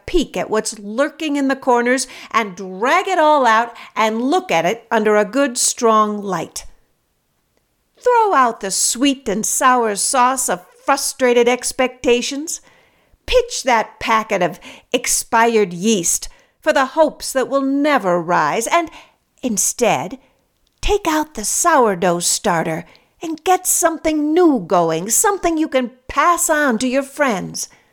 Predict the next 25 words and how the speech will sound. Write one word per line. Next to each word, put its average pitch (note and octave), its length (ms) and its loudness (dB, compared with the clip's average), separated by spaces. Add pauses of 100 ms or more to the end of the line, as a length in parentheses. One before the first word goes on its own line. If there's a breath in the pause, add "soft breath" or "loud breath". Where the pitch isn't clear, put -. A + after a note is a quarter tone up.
(1200 soft breath)
Quit - 280 -2
saving G#3+ 520 2
the F#3+ 80 0
fancy G#3 520 0
mustard G#3+ 640 -2
for F#3 160 -2
a E3+ 140 2
special G#3+ 640 -2
occasion. G#3 720 0 (1200)
Today A3+ 640 0
is F#3+ 160 -6
special. - 640 -4 (880)
Put A4+ 260 0
that C#4+ 260 2
mustard B3+ 480 -2
on G3+ 140 0
a F#3 80 2
hot C#4+ 320 -2
dog C#4+ 320 2
tonight A#3 420 0 (140 loud breath)
and D#4+ 280 0
call G#4 340 2
it F#4+ 100 0
a E4 220 2
party, F#3+ 560 -2